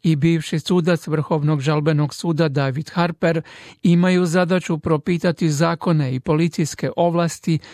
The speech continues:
koje su trenutno na snazi te ispitati je li potrebno provesti reforme.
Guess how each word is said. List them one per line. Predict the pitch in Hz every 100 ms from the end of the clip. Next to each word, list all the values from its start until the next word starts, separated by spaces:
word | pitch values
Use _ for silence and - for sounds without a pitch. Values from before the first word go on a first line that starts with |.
| - -
koje | 202 202 185
su | -
trenutno | 147 180 165 156 170
na | 139 127
snazi | - 156 165 165 170 - - - _
te | 185 202
ispitati | - - 175 185 170 175 170 -
je | 156 139 175
li | 196
potrebno | 185 185 180 160 160 165
provesti | - 147 127 156 - 175
reforme. | 180 - 151 139 127